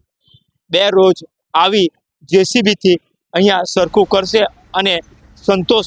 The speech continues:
મનાવડાવી દેશે કે હવે તમારો રોડ સારો થઈ ગયો, પણ વરસાદના કારણે રોડ બગડે છે કે પછી મોટા મોટા કમિશનરોના કારણે રોડ બગડે છે એ સમજ નથી પડતી. પણ અધિકારીઓ એમ તો કહી દે છે કે અમે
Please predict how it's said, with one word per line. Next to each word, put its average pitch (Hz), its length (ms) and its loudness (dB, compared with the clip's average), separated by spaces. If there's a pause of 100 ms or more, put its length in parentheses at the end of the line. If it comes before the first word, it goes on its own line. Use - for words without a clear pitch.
(160)
મનાવડાવી 185 500 0
દેશે 175 240 0 (160)
કે - 100 -4
હવે 180 200 0
તમારો 190 340 0
રોડ 185 180 2 (360)
સારો 185 220 0
થઈ 196 280 0
ગયો, 160 140 2 (300)
પણ 190 220 0 (560)
વરસાદના 202 640 -2
કારણે 196 360 0 (500)
રોડ 185 240 4
બગડે 196 300 2
છે 214 160 2 (380)
કે 220 180 0
પછી 202 300 2 (540)
મોટા 180 320 0
મોટા 196 360 0 (600)
કમિશનરોના 208 680 0
કારણે 202 280 0 (100)
રોડ 190 200 4
બગડે 185 300 2
છે 202 60 0 (140)
એ 202 80 2
સમજ 180 360 0
નથી 175 280 -2
પડતી. 170 300 -2 (320)
પણ 190 200 0 (340)
અધિકારીઓ 175 640 2 (500)
એમ 180 100 -2
તો 196 160 -2
કહી 196 200 -2
દે 185 160 0
છે 185 160 0
કે 180 100 -2
અમે 165 240 0